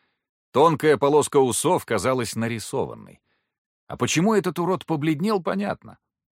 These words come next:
Он-то думал, что самый умный, со всех сторон амулетами обложился, и все в домике. Не может же такого быть, чтобы кто-то оказался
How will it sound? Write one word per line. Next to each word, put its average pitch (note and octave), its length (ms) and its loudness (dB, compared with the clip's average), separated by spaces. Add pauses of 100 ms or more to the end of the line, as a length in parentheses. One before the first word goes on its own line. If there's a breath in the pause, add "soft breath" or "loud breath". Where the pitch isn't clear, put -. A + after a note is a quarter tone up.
(300)
Он-то C3+ 240 -2
думал, A#2 360 -2
что E2 300 -6
самый A2 560 -4
умный, F#3 480 -6 (280 loud breath)
со - 140 -12
всех - 200 -2
сторон G3 360 4
амулетами C3 520 2
обложился, E2 680 -6
и A2 120 -20
все - 280 -6
в G2 100 -4
домике. A#2 500 -4 (580)
Не A2+ 140 0
может E3 300 2
же G#3+ 120 2
такого C#3+ 320 0
быть, A2+ 160 0
чтобы F#2+ 240 -4
кто-то - 240 0
оказался G2 540 -4